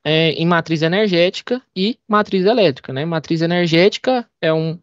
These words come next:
é um conceito, matriz elétrica é outro conceito.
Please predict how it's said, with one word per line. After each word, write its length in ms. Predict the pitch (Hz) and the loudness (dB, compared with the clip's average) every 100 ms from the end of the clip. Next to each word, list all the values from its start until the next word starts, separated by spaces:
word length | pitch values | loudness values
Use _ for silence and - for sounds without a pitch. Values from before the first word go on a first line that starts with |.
| - | -4
é 80 | 147 | -2
um 100 | 151 | 0
conceito, 540 | 208 220 185 190 208 | 0 2 2 2 0
matriz 340 | 180 - 180 170 | -2 0 0 2
elétrica 420 | 165 156 - 185 | 4 2 2 2
é 80 | 175 | 2
outro 200 | 160 - | 0 -6
conceito. 520 | 196 - 131 104 | -6 -4 -6 -6